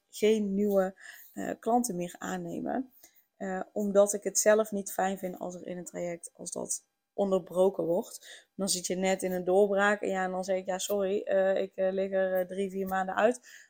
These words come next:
want er komt een baby aan." Ehm, ja, dat, dat voelt voor mij niet goed. Dus, dus waarschijnlijk sowieso vanaf december, eh, eh, neem ik geen nieuwe klanten meer aan. Dus dit is eigenlijk wel,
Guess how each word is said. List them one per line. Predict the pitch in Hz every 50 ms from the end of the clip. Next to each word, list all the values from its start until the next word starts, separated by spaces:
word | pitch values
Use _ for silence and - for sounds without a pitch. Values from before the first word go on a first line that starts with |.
| _ _
want | 220 220 220
er | 214
komt | 226 226 208
een | 214 208
baby | 196 208 214 220 202 202 185
aan." | 185 196 240 330 349 - - - - _ _ _ _
Ehm, | - 202 196 190 190 196 196 190 - -
ja, | - 196 180 175 180
dat, | - - - - - _ _
dat | - 208 202 185
voelt | 196 202 214 220 -
voor | - 202 196
mij | 190 185 185
niet | 185 185 185 -
goed. | - 180 - - -
Dus, | - 190 190 -
dus | - 196 196 196 190 - - - _ _ _ _ _ _ _ _ _
waarschijnlijk | 190 190 196 196 - - - 190 196 208 202 202 196 202 202 - _ _ _ _ _ _
sowieso | _ - 202 190 190 190 180 196 190 196 196
vanaf | 190 196 185 180 185 185
december, | 185 185 180 180 175 185 185 196 196 185 180 175 175 - - - _
eh, | - 185 180 180 180 - - - 185 185
eh, | 180 180
neem | 180 180 180 180
ik | -
geen | - 180 175
nieuwe | 175 175 170 170
klanten | - 202 208 202 190 180
meer | 170 165
aan. | 175 180 180
Dus | 180 190 175
dit | 196 196
is | 190 202
eigenlijk | - - 196 196 202 190 180
wel, | 175 185 185 190 196 -